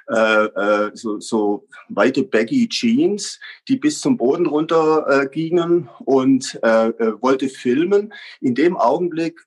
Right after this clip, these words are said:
war es, wie wenn mich was am Rücken trifft. Und ich hatte das Gefühl, subjektiv, ich wurde von den Beinen geholt und wie im Comic durch die Luft gewirbelt.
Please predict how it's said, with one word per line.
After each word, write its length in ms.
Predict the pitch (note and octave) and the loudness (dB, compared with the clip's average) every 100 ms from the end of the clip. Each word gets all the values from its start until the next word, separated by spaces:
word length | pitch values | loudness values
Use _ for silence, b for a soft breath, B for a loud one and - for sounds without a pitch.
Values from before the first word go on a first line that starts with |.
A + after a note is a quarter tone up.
| _ _ _ _ _ - | _ _ _ _ _ -2
war 140 | B2 | 0
es, 160 | D3 D3 | 0 -2
wie 100 | D3 | -2
wenn 140 | E3 | -2
mich 140 | E3+ | -4
was 180 | D3 C#3 | -2 -2
am 140 | B2 A2+ | -2 -2
Rücken 360 | B2+ - F#3+ | -2 -4 -6
trifft. 720 | - - F3+ G#3+ - - - - _ _ B B B B | -6 0 2 2 -4 -18 -18 -20 _ _ B B B B
Und 540 | - D3+ D3+ C#3+ C3+ - _ _ _ _ _ - | 2 4 4 2 -2 -10 _ _ _ _ _ -8
ich 200 | F3 F#3+ | -4 0
hatte 200 | F3+ E3 | 0 0
das 220 | D#3 - | -2 -2
Gefühl, 420 | C3+ - G#3+ G#3+ | -4 -2 -2 -2
subjektiv, 880 | - G#3 D#3+ - - G3+ F3+ C3 - | -2 0 0 -2 -2 0 0 -2 -6
ich 140 | F3 C#3+ | -10 0
wurde 200 | D3 D3 | 0 0
von 120 | D3 | 0
den 140 | C#3+ | 0
Beinen 360 | A#2+ A#2 F3+ G3+ | 2 0 2 0
geholt 440 | G3 E3 E3+ F3 | 0 0 0 0
und 140 | D#3 C#3+ | -2 -4
wie 80 | F3+ | -6
im 120 | E3+ | -6
Comic 340 | - E3 E3+ | -4 0 0
durch 160 | D#3 D3+ | -2 -6
die 100 | D3+ | -4
Luft 280 | C3+ C3+ - | -4 -4 -6
gewirbelt. 640 | G#2 F#2 F#2 F#2 F#2 - | -8 -6 -8 -8 -12 -14